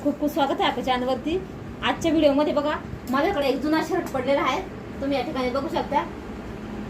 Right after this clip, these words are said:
थोडा हाताला बघा फाटलेला आहे. याचा उपयोग आजच्या व्हिडिओमध्ये बघणार आहोत. त्या व्हिडिओ शेवटपर्यंत नक्की बघा आणि व्हिडिओला थोडा जरी आवडला, लाईक करा, शेअर करा आणि चॅनल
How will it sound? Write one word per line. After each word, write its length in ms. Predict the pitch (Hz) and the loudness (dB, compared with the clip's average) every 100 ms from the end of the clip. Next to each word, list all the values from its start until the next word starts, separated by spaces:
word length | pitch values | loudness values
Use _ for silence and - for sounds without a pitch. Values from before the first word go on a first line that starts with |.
| - - - - | -8 -8 -4 0
थोडा 160 | 240 | 2
हाताला 320 | 240 233 226 | 2 -2 0
बघा 180 | 220 254 240 | 0 0 0
फाटलेला 360 | 220 - 226 | -2 0 0
आहे. 160 | 269 254 - - - - - - - - - | 2 0 -4 -8 -8 -10 -8 -8 -8 -8 -6
याचा 160 | 233 277 | -2 -2
उपयोग 260 | 262 285 | 2 4
आजच्या 320 | 277 269 - 285 | 4 2 0 0
व्हिडिओमध्ये 420 | 277 254 247 302 | 2 0 0 0
बघणार 280 | 277 285 311 | 0 0 2
आहोत. 200 | 262 311 - - - | 0 -2 -6 -8 -4
त्या 120 | 269 | 0
व्हिडिओ 220 | 277 262 247 | 2 4 4
शेवटपर्यंत 480 | - 269 254 277 285 | 4 -2 -2 -2 0
नक्की 240 | 294 311 | -2 -2
बघा 240 | 302 294 294 | 0 2 2
आणि 720 | - - - - - - 233 | 0 -6 -10 -10 -8 -6 -2
व्हिडिओला 320 | 254 269 269 | 2 4 4
थोडा 180 | 262 269 | 2 0
जरी 140 | 294 | 2
आवडला, 340 | 311 285 302 277 | 2 2 0 -2
लाईक 300 | 240 262 - | -2 -4 -2
करा, 220 | 285 277 277 | -2 0 -2
शेअर 120 | 285 262 | -2 -4
करा 120 | 254 | -4
आणि 140 | 240 | -4
चॅनल 220 | 254 254 | -4 -6